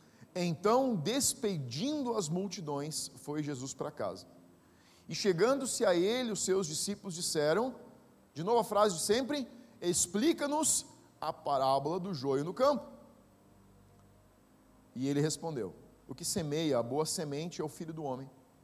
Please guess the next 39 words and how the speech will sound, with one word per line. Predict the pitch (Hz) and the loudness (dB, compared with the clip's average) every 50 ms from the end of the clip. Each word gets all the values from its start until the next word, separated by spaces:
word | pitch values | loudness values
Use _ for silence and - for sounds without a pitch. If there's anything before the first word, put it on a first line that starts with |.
| _ _ _ _ _ - - - - - - - - - | _ _ _ _ _ -20 -20 -20 -20 -20 -20 -20 -12 -12
O | 165 | -12
que | 165 - 170 156 | -10 -6 -2 0
é | 147 | 0
o | 143 139 | 0 0
mundo, | 131 135 143 151 160 165 175 202 214 - - | 0 -2 -2 -2 -4 -4 -6 -8 -10 -10 -8
a | - 120 | -8 -6
boa | 107 113 131 143 | -4 -2 -2 -2
se-, | 151 - - - - - - - - _ _ _ _ _ - _ _ _ _ _ - _ _ _ | -2 -4 -6 -10 -16 -20 -20 -20 -20 _ _ _ _ _ -20 _ _ _ _ _ -20 _ _ _
o | - | -12
Filho | - - 185 175 | -10 -6 -6 -4
do | 180 180 | -2 -2
Homem. | 156 143 120 107 98 90 90 - - - - - | 0 0 0 -2 -4 -8 -10 -14 -20 -20 -12 -10
O | 147 135 | -8 -8
campo | - - 190 196 220 240 220 - 208 185 | -4 0 2 2 2 2 -2 -2 0 2
é | 170 175 | 2 2
o | 180 | 2
mundo. | 175 170 208 202 175 127 107 92 - - - - 147 - | 0 0 0 0 -2 -2 -6 -8 -12 -16 -20 -20 -14 -6
A | - 131 | -6 -6
boa | 120 120 165 196 226 220 | -2 0 2 2 4 2
semente | - - 214 180 160 170 202 240 240 - - | 2 0 0 0 0 0 -2 -2 -2 -4 -6
são | 156 - 202 190 180 | -6 -4 -4 -4 -2
os | 160 - - | -2 -4 -4
filhos | - - 233 220 240 220 | -4 -6 -6 -4 -4 -4
do | 208 226 | -2 -2
reino, | 160 170 156 156 165 175 190 202 - - - - - - - | 0 0 0 0 0 -2 -4 -6 -8 -14 -20 -20 -20 -12 -8
o | 151 170 165 | -4 -2 -2
joio | 143 120 117 117 156 190 214 233 233 208 | -2 -2 -2 2 4 4 6 4 4 2
são | - - - 180 175 165 | 0 0 -2 -2 -4 -4
os | 151 - - | -2 -4 -4
filhos | - - 208 233 220 226 185 | -4 -4 -4 -2 -2 -2 -2
do | 156 180 180 | -2 -2 0
maligno. | 185 185 185 185 208 208 165 127 101 90 87 - - - - _ _ _ - - - - - - | 0 0 0 0 -2 -2 -4 -4 -6 -10 -12 -16 -20 -20 -20 _ _ _ -20 -20 -20 -16 -10 -4
O | 180 220 | -2 0
inimigo | 240 220 208 196 190 208 240 285 285 254 196 | 2 2 2 2 2 2 2 2 2 0 -2
que | - - - | -4 -4 -2
semeou | - - 220 190 170 170 170 175 202 226 226 202 | 0 0 0 0 0 0 2 4 6 6 6 6
é | 196 | 6
o | 208 202 | 2 0
diabo, | 160 185 190 160 139 139 139 147 165 202 | 2 2 4 4 4 4 4 2 0 -2